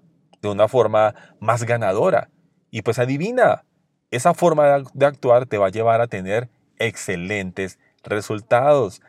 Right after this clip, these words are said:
resultados maravillosos. Ahora, ¿de qué dependen esas, esas emociones? Por supuesto que las emociones dependen de uno mismo, ¿no? O sea, yo decido cómo sentirme, pero mi entorno también ayuda a que yo me sienta de cierta forma.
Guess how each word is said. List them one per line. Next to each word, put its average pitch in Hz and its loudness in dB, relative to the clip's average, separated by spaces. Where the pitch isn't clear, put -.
resultados 95 -2
maravillosos. 104 -2
Ahora, 143 4
¿de 120 0
qué 147 -2
dependen 147 -2
esas, 104 -8
esas 117 -8
emociones? 104 -6
Por 117 2
supuesto 143 0
que - -4
las 127 0
emociones 110 -6
dependen 101 -6
de 98 -10
uno 85 -10
mismo, 113 -6
¿no? 104 0
O 165 -2
sea, 98 0
yo 92 -2
decido 113 -2
cómo 90 -6
sentirme, 107 -6
pero 175 6
mi 147 -2
entorno 143 4
también 127 0
ayuda 151 0
a 113 0
que 107 -8
yo 120 2
me 190 0
sienta 135 -4
de 110 -6
cierta 85 -8
forma. - 2